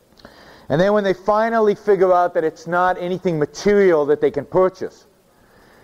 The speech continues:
and they start sending the young to study in the West, what they get in the West are the ideas of Kant, Hegel, and Nietzsche. And as a consequence, they are very much attracted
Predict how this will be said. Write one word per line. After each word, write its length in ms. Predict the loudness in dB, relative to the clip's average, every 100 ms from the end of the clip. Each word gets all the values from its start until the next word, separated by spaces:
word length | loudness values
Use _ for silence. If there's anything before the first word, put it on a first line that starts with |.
| _ _ -4
and 120 | -2
they 120 | 0
start 360 | -2 0 0 0
sending 600 | -4 -2 0 0 -4 -8 -12
the 540 | -4 2 4 4 0 -6 -20 _ -6
young 520 | -2 0 -2 -6 -16 _ _ _ _
to 80 | -12
study 500 | -12 -4 -2 -2 -4
in 100 | -4
the 100 | 0
West, 580 | 2 4 2 -4 -18 _ _ _ _ _ _ -4
what 180 | -2
they 120 | 0 -2
get 280 | 0 0
in 140 | 0 -2
the 100 | 0
West 460 | 2 2 0 -2
are 60 | -2
the 100 | 0
ideas 680 | 0 0 0 2 2 0 -4
of 140 | -6
Kant, 480 | -4 0 0 -2 -6
Hegel, 640 | 0 0 2 0 -2 -8 _ _ _ _ _ _
and 180 | -14 -6
Nietzsche. 420 | -2 -2 0 -2 -2 -10 -20 _ _ -20 -20 -20 _ _ _ _ _ _ _ _ -20 -20 _ _ _ -20 -20 -12 -2
And 320 | 0 0 0
as 160 | 0 -2
a 60 |
consequence, 880 | -4 -2 -2 -2 -4 -4 -2 -2 0
they 100 | 2
are 100 | 2
very 180 | 0 -2
much 200 | -4 -6
attracted 960 | -8 -4 -2 0 -2 -4 -2 -2 -4